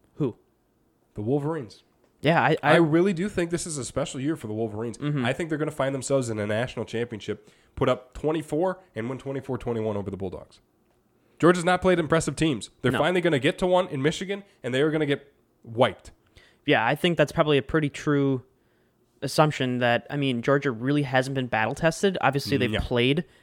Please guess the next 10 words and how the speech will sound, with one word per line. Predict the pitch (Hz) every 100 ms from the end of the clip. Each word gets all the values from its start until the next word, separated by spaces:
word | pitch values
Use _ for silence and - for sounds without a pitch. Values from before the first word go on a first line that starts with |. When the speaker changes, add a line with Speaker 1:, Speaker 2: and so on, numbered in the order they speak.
| _
Speaker 1:
thirteen | - 156 - 170
games, | 165 156 175
so | - 120
yes, | 113 110 -
they | 143 123
are | 107 120 123 -
to | -
a | 135
degree. | 113 104 120 101 110 -
But | 113 -